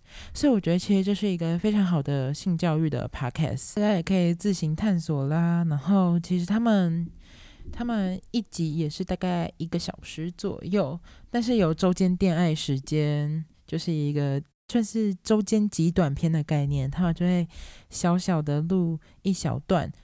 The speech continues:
聊天，或者是回复网友留言之类的，我觉得是真的蛮不错听的，大家可以去听听看。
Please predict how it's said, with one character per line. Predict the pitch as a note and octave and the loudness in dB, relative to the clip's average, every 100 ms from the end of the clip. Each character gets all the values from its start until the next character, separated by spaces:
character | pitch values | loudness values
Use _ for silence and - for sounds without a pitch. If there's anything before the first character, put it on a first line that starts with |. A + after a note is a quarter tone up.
| _ | _
聊 | - D#3+ C#3 | -6 -2 -2
天， | D3+ - F3 | -2 -2 0
或 | F3 | 0
者 | E3 | 0
是 | F3 | 0
回 | E3+ D3+ | 2 0
复 | - G3+ F3 | 0 -2 0
网 | C#3+ | 0
友 | E3 C#3+ | 0 0
留 | B2+ A#2+ | 0 0
言 | B2 A#2+ | 0 -4
之 | A#2+ C#3 | -4 -2
类 | C#3+ C3 | -2 -2
的， | D3 C#3 - | -6 -8 -2
我 | E3+ | -2
觉 | G3 | 0
得 | G#3 | 0
是 | A3+ | -2
真 | G3+ G3+ | -4 -4
的 | |
蛮 | E3 D3 | -4 -4
不 | C#3+ D3 | -8 -12
错 | - G3+ E3 | -8 -8 -6
听 | - D3 | -6 -6
的， | D3+ C#3 - | -6 -8 -6
大 | F3+ | -4
家 | E3+ | -4
可 | C3+ | -6
以 | |
去 | B2 | -8
听 | - C#3 | -8 -8
听 | C3 B2 | -6 -8
看。 | - D3+ | -8 -10